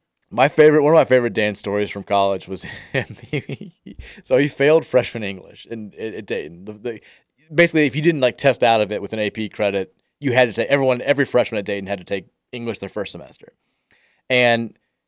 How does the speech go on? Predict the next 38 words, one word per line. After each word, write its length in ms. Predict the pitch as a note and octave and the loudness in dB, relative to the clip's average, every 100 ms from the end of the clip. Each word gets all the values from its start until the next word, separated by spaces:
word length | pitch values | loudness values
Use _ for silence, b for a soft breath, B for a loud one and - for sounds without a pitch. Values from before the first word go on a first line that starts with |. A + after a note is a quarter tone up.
| _ | _
he 100 | E3 | -4
failed 300 | E3+ A#2 C#2+ | 4 4 4
it. 120 | - _ _ _ _ _ - | -10 _ _ _ _ _ 2
And 100 | C#3 | 2
if 100 | C3 | 2
you 80 | C3+ | -4
fail 240 | - - | 0 2
it, 60 | D#3+ | 6
you 80 | C#3+ | 4
had 100 | B2+ | 4
to 100 | A#2+ | 0
retake 420 | C3+ C3+ B2 - | 0 4 2 4
it 220 | A2+ - _ _ _ _ _ _ | -2 -2 _ _ _ _ _ _
second 320 | - D3+ C#3 A2 | 2 2 2 -2
semester 340 | A2 G#2+ A#2 | 0 0 -2
with 100 | A2 | -6
the 100 | A2 | 0
other 220 | B2 A#2+ | 2 2
people 320 | G#2+ A#2 G#2+ G#2+ | -2 -6 -4 -4
in 40 | |
the 60 | G#2 | -4
class 380 | G2+ G2 F#2 | -2 -2 -2
that, 200 | - A2 | -6 -10
that 140 | G#2+ - | -8 -10
failed 220 | G2 E2 | -8 -10
it. 20 | |
And 100 | F2 | -12
keep 100 | - | -8
in 40 | F#3+ | -4
mind, 160 | E3+ | -2
this, 100 | E3+ F3+ | -4 -8
it's 160 | E3+ | -2
Dayton. 200 | D3 C3 | 0 0
It's 100 | C#3 | -4
a 40 | - | -6
pretty 180 | D#4+ | -6
big 220 | F#3 F3+ - | -2 -2 2
college. 400 | A2 - D2 | 0 0 -14